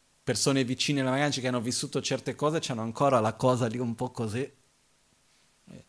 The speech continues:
mai avuto niente, totalmente, mai sentito, sono stato molto vicino a Rinpoche. In tutti questi anni non ho mai sentito una parola negativa verso di nessuno. Mai una critica,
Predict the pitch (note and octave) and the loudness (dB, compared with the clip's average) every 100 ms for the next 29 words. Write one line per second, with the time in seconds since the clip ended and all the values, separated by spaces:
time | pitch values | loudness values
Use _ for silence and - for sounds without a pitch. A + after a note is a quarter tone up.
0 | _ G2+ A2 A#2+ G2 F#2+ F#2+ G2 G2 F#2+ | _ -12 -8 -6 -6 -8 -10 -10 -10 -10
1 | G2+ _ G#2+ - G2 F#2 G#2 G2+ G2 G2 | -16 _ -18 -14 -12 -10 -12 -12 -12 -12
2 | A2 B2+ C3 A2 G#2 A2+ - G#2+ - _ | -10 -10 -8 -12 -10 -12 -10 -12 -12 _
3 | _ _ _ _ - B2+ - G#2+ B2 - | _ _ _ _ -12 -10 -10 -8 -8 -6
4 | G#2 C3+ D3+ A#2 G2+ G#2 F#2+ F#2 F2 - | 0 0 2 -2 -4 -6 -6 -6 -8 -10
5 | F2+ - F2+ - _ _ _ _ - G2+ | -14 -14 -14 -16 _ _ _ _ -12 -10
6 | G#2 D3+ C#3+ C3 B2+ - C#3 D#3+ D3+ B2 | -8 -8 -6 -4 -4 -4 -6 -4 -4 -4
7 | A#2 B2 C#3 - A#2+ - B2 - A2+ - | -4 -4 -6 -8 -10 -10 -10 -8 -10 -10
8 | - A3 E3+ B2+ A2 - A#2+ C#3+ F3 D#3 | -6 -2 0 0 -4 -6 -6 -4 -6 -6
9 | A2+ A2 G#2+ C#3+ B2+ G2+ G2+ G#2 F#2 F#2 | -6 -6 -8 -6 -4 -4 -6 -10 -10 -10
10 | A#2 - - - _ _ _ _ _ _ | -10 -12 -16 -20 _ _ _ _ _ _
11 | _ _ _ _ G#2 C3+ C#3 A#2+ A2 G#2+ | _ _ _ _ -6 -4 -2 -4 -6 -8
12 | B2+ D3 - D3+ - D3 | -10 -10 -14 -18 -16 -18